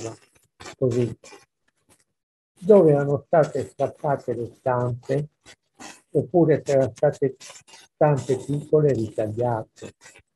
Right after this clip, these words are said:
Quando si vuol fare così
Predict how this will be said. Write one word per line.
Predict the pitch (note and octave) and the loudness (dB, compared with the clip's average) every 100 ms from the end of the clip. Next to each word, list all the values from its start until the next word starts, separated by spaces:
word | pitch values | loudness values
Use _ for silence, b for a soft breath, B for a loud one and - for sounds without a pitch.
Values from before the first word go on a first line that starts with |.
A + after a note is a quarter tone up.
| _ _ _ _ _ _ _ _ _ _ _ _ _ _ - | _ _ _ _ _ _ _ _ _ _ _ _ _ _ 0
Quando | G#3 G3+ F3 | 2 4 2
si | - | 2
vuol | C#3+ C#3+ | 2 2
fare | - E3 D3 | 2 2 2
così | B2+ C3+ B2 D#3 | 0 -4 -8 -10